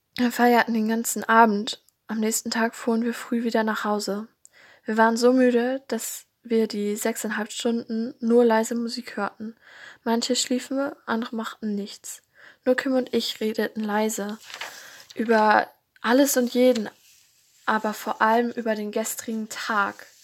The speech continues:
wie wir uns fühlten und wie wir den Tag wahrgenommen haben. Kim und ich hatten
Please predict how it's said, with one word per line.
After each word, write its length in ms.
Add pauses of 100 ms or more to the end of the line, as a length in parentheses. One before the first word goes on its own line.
(720)
wie 160
wir 120
uns 200
fühlten 420
und 280
wie 220
wir 100
den 160
Tag 360
wahrgenommen 500
haben. 340 (340)
Kim 180
und 120
ich 160
hatten 240